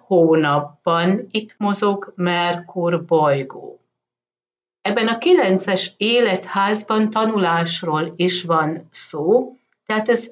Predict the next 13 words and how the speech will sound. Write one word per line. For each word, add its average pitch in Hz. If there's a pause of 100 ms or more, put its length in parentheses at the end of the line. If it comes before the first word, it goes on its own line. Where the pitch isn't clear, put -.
lehet 196
egy 180
képzés. - (1000)
November 262
huszadika 196 (340)
és 247
december 185
huszadika 180
között 190 (360)
itt 226
van 180
a 170
nap, 160